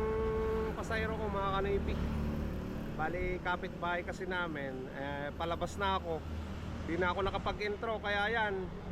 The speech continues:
Yung paghatid na lang natin yung ano, na video ko kanina. So, kumita na tayo ng fifty pesos, mga Kanoypi. Ngayon, nandito na naman tayo sa baryo.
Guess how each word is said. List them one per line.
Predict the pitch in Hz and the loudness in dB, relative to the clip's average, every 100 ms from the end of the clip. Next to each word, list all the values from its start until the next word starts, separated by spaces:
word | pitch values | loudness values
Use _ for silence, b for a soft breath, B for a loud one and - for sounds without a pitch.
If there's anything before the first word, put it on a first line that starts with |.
| - - - - - - | -6 -6 -8 -6 -6 -4
Yung | 175 180 185 190 196 196 | -2 0 0 0 0 0
paghatid | 202 180 190 190 | -2 0 0 0
na | 208 | 0
lang | 202 | 0
natin | 202 202 196 202 | 2 0 0 0
yung | 196 190 | 0 0
ano, | 190 180 - - | -2 -4 -8 -6
na | 165 160 | -2 -2
video | 165 165 180 | -2 0 0
ko | 175 | 2
kanina. | 180 175 170 170 160 - - - - - - - - - - 147 | 0 2 2 0 -2 -6 -6 -6 -6 -6 -6 -6 -6 -6 -4 0
So, | 147 156 160 160 | 2 4 2 2
kumita | 175 196 196 202 | 4 4 4 2
na | |
tayo | 196 202 208 | 2 2 4
ng | 208 202 202 208 | 4 4 2 0
fifty | 196 220 | 0 0
pesos, | 233 226 220 233 202 196 | 2 2 4 2 2 4
mga | 196 190 190 | 4 4 4
Kanoypi. | 190 202 190 185 165 - - - - - - - - | 4 4 2 2 0 0 0 2 2 2 2 2 4
Ngayon, | - 208 196 180 170 | 6 6 6 6 4
nandito | 175 175 185 | 6 6 6
na | 190 196 | 6 6
naman | 196 190 | 6 4
tayo | 190 | 4
sa | 185 180 | 4 2
baryo. | 190 190 185 160 | 4 4 4 4